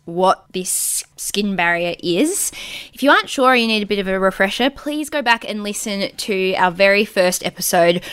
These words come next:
from season one, where we talked about skin types and the skin barrier. We also talked about it in our kind of sensitive versus sensitized episode, which was episode ten. I don't know about you, Michelle, but I am talking about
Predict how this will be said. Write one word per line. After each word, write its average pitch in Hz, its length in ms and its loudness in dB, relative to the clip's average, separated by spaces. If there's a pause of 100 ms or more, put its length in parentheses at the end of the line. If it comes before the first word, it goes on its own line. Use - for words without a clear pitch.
(120)
from 185 160 -2
season 180 380 -4
one, 214 240 2
where 254 100 2
we 208 100 0
talked - 260 -6
about 185 200 -2
skin 190 240 -2
types 180 340 0
and 175 160 -8
the 175 60 -6
skin 285 320 4
barrier. 277 460 4 (340)
We 247 80 2
also 254 220 4
talked 277 280 0
about 269 220 2
it 269 160 2
in 214 160 0
our 190 380 4
kind 190 200 -6
of 185 80 -2
sensitive 196 680 0
versus 180 360 2
sensitized 180 960 0
episode, 285 640 0 (220)
which - 100 -12
was 202 80 -6
episode 190 540 -2 (160)
ten. 233 280 2 (320)
I 254 80 2
don't 311 80 0
know 330 100 2
about 269 240 2
you, 214 140 -4
Michelle, 208 260 -4
but 190 200 -2
I 254 520 2
am 269 140 -2
talking 214 360 -4
about 190 320 2